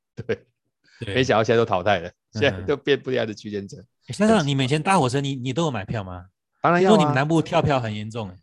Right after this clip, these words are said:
Speaker 1: 哦，我，我跟你讲啦，
Speaker 2: 嗯。
Speaker 1: 是这样子啊，这个，这个当然我必须要解释一下，
Speaker 2: 嗯。
Speaker 1: 就是主要是因为齁，
Speaker 2: 嗯。
Speaker 1: 有些车站的月台直接通到大马路啊。
Speaker 2: 嗯。
Speaker 1: 啊，你通到大马路，
Speaker 2: 对。
Speaker 1: 有些人他就直接从那边走掉了。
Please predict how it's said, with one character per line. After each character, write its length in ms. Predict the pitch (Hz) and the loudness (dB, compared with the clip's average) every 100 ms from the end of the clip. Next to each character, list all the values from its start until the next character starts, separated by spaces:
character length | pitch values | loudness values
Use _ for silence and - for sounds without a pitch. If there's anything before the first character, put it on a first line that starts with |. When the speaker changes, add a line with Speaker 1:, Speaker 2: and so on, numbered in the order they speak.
| - | -4
Speaker 1:
哦， 120 | 131 - - | -4 -6 -2
我， 140 | 131 127 | 0 2
我 100 | 113 | 2
跟 100 | 170 | 2
你 60 | |
讲 200 | - 90 | 0 -2
啦， 100 | 87 | -4
Speaker 2:
嗯。 60 | - | -12
Speaker 1:
是 120 | - | -8
这 120 | 113 | -4
样 120 | 104 | -4
子 160 | 85 85 | -6 -14
啊， 100 | - | -12
这 80 | - | -6
个， 160 | 127 87 | -4 -2
这 120 | 143 | -2
个 80 | 131 | 0
当 140 | 131 | 2
然 100 | 117 | 0
我 160 | 92 92 - | -2 -8 -8
必 60 | |
须 120 | 107 | 0
要 160 | 117 110 | 2 2
解 260 | 104 - - | 0 -10 -12
释 200 | 101 98 | -10 -8
一 120 | 90 | -8
下， 180 | - 90 | -6 -6
Speaker 2:
嗯。 40 | |
Speaker 1:
就 60 | 98 | -4
是 240 | 101 92 _ _ _ _ _ _ | -6 -8 _ _ _ _ _ _
主 160 | - 113 | -2 4
要 120 | 156 | 4
是 200 | 143 151 | 4 -2
因 120 | 139 | -2
为 160 | 156 113 | -2 -4
齁， 140 | 90 | -6
Speaker 2:
嗯。 280 | 92 92 90 - | -10 -10 -12 -6
Speaker 1:
有 180 | 110 98 | -4 0
些 260 | 135 147 143 | 4 4 2
车 240 | - 131 | -2 0
站 180 | 131 117 | 2 0
的 100 | 101 | 0
月 220 | 143 131 | -2 -2
台 320 | 90 - - - _ _ _ _ | -4 -8 -14 -14 _ _ _ _
直 160 | - 107 | -8 -2
接 180 | 131 127 | 2 2
通 300 | - 120 120 | 0 -2 0
到 140 | 113 | 0
大 200 | 110 107 | 2 -2
马 200 | 90 73 | -2 -12
路 240 | 101 92 | -12 -12
啊。 100 | - - | -14 -10
Speaker 2:
嗯。 340 | 101 95 90 80 _ _ _ _ _ _ _ _ - | -8 -8 -12 -16 _ _ _ _ _ _ _ _ -4
Speaker 1:
啊， 80 | 156 | -2
你 60 | |
通 120 | 110 135 | 0 0
到 80 | |
大 140 | 147 139 | 2 2
马 60 | |
路， 100 | 101 | 2
Speaker 2:
对。 100 | 127 | 0
Speaker 1:
有 20 | 107 | 2
些 120 | 139 | 0
人 100 | 107 | -2
他 100 | 120 | -4
就 80 | 127 | -6
直 140 | 110 | -4
接 60 | 113 | -6
从 160 | 110 | -6
那 60 | 107 | -6
边 140 | 120 | -4
走 240 | 117 110 - | -4 -6 -4
掉 220 | 110 73 | -4 -4
了。 120 | 69 | -10